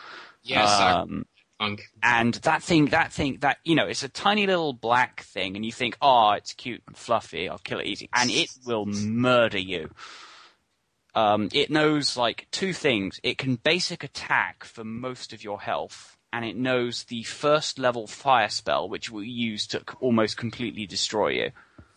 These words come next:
Speaker 2: unless you use a magic block.
Speaker 1: Oh,
Speaker 2: Which
Speaker 1: and
Speaker 2: is
Speaker 1: its
Speaker 2: why
Speaker 1: basic attack will also stop your spirit from recharging, and I think,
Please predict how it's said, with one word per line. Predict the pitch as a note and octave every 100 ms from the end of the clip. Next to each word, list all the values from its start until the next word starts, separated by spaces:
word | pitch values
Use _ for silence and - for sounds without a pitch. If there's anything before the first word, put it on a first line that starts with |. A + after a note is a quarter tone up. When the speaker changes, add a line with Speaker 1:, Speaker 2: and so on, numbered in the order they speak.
| _
Speaker 2:
unless | - A2+ A2+ G#2
you |
use | G#2 G2+ F#2 F#2+
a | F2+
magic | E2+ F#2+ - -
block. | A1+ - - - _ _ _ _ _ _ _ _ _ -
Speaker 1:
Oh, | E3
Speaker 2:
Which | D#3+
Speaker 1:
and | D#3+
Speaker 2:
is |
Speaker 1:
its | -
Speaker 2:
why |
Speaker 1:
basic | E3 D#3+ -
attack | - D3 C#3+ C#3
will | C#3+ C3
also | B2+ B2 - C3 B2+ A#2+ - _
stop | - - C#3+ C3 -
your | C3
spirit | - C3+ A#2+ B2
from | B2+ A#2
recharging, | A#2 - A#2+ A2+ G#2 A2 A2
and | G#2+ G#2 G#2 G2+
I | G2+
think, | A#2 G#2+